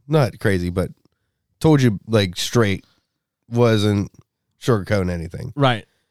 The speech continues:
Speaker 2: That's how mine was.
Speaker 1: And I think it's probably, probably at most grandmas.
Speaker 2: Right. It's a lot of that generation, too.
Speaker 1: Uh-huh.
Speaker 2: Like
Speaker 1: Right. And, you know, she would always say, "Life is gonna knock you down, but it's how you pull yourself up from your bootstraps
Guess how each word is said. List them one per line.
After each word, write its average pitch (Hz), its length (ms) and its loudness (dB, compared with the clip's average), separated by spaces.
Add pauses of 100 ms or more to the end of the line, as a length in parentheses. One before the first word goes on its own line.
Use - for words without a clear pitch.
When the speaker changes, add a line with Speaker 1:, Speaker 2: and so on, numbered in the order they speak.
(240)
Speaker 2:
That's - 180 -4
how 117 80 4
mine 101 220 2
was. 87 360 -6
Speaker 1:
And 120 360 2 (100)
I 123 140 2
think 156 160 2
it's 131 80 0
probably, 110 340 -2 (140)
probably 104 180 0
at 92 80 -2
most 101 260 0
grandmas. 90 540 -6
Speaker 2:
Right. 147 200 -4
It's 127 100 -6
a 170 40 -2
lot 170 80 4
of 143 80 0
that 127 100 0
generation, 113 560 0
too. 87 80 4
Speaker 1:
Uh-huh. 135 180 4
Speaker 2:
Like 85 240 -4
Speaker 1:
Right. 101 240 2 (720)
And, 113 440 2
you 123 120 4
know, 113 100 4
she 139 160 2
would 147 100 6
always 131 220 0
say, 113 340 -2
"Life 117 300 2
is 120 100 2
gonna 107 240 2
knock 98 340 0
you 107 80 0
down, 92 560 0 (680)
but 110 120 2
it's 95 160 -4
how 113 200 2
you 107 180 -4
pull 110 300 2
yourself 104 300 0
up 101 160 0
from 90 140 -6
your 90 80 -2
bootstraps 85 800 -10